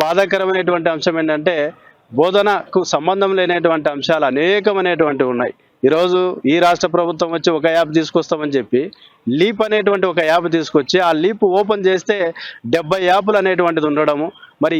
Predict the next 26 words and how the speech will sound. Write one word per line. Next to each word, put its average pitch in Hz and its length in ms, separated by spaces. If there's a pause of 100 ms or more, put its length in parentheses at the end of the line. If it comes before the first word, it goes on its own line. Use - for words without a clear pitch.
(100)
ఈ 202 120
రోజుకు 214 240 (100)
ఈ - 80
రోజు 196 220
ఏంటంటే 185 360 (800)
ఏదైతే 208 320 (140)
ఎస్సీఆర్టీ 196 520
ద్వారా 185 300
ఇచ్చినటువంటి 165 560
కరికులం 170 500
ఏదైతే 151 340
ఉందో 131 220
పాఠ్య 131 280
ప్రణాళిక 127 420 (600)
అది 185 180
అసలు 226 280
ఎక్కడ 208 240
పోతుందో 226 360
అర్థం 196 260
కావట్లేదు. 147 400 (380)
రోజు 214 240 (100)
రోజుకు 233 360 (120)
ఒక 196 80 (120)
యుద్ధ 151 160 (120)
వాతావరణం, 196 640
ఒక 180 100